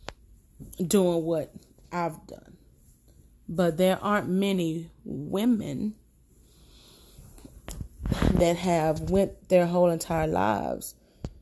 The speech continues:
adult lives, not needing anything from anybody. Now, there have been times where I got into a little pickle and I, and I needed some help, but <laughs> I only asked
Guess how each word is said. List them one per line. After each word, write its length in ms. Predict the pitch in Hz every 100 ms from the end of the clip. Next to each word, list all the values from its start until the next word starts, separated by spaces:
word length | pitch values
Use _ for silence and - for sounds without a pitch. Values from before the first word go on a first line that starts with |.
| _ - - -
adult 420 | 185 156 180 233
lives, 640 | - - - 50 - - - _ _ _
not 300 | - 247 240
needing 340 | 202 233 285 220
anything 380 | 175 156 151 156
from 160 | 151
anybody. 580 | 156 151 - 113 - - _ _ _ _ _ _
Now, 140 | 403
there 280 | 427 453 349
have 140 | 311 240
been 180 | 240
times 420 | 233 233 214 214 208
where 140 | 214
I 100 | 208
got 200 | 208 208
into 200 | 202 226
a 20 |
little 240 | 208 196 190
pickle 600 | - 220 - 180 180 - - - - - - -
and 160 | 185
I, 160 | 180 180 -
and 180 | 185 175
I 80 |
needed 340 | 180 180 175 -
some 180 | 185 180
help, 400 | 180 165 175 - - - _ - - - - - - -
but 540 | 160 208 185 156 - - - _ _ _ - - - - - - - _ 170
<laughs> 260 | - 208 - - -
I 180 | 190 -
only 260 | 202 220 214
asked 680 | - 220 254 226 - -